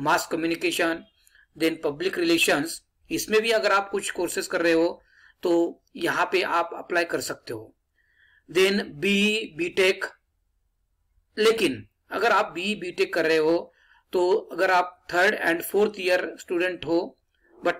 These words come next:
not for first and second year, मतलब बीई, बीटेक अगर आप कर रहे हो,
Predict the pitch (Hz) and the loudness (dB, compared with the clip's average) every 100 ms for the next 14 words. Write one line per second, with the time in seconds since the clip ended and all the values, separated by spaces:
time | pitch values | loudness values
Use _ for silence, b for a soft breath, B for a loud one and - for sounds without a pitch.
0 | 160 175 220 - 175 170 339 - _ _ | -2 0 0 0 2 2 2 -4 _ _
1 | _ _ - 202 202 190 180 - 143 156 | _ _ -2 2 2 2 0 0 -2 0
2 | 131 117 104 - _ - - 160 151 180 | -2 -6 -12 -16 _ -8 -6 -4 -4 -4
3 | 196 175 170 190 175 175 170 - 156 165 | -4 -4 0 0 2 0 0 0 2 4
4 | 170 190 | 2 0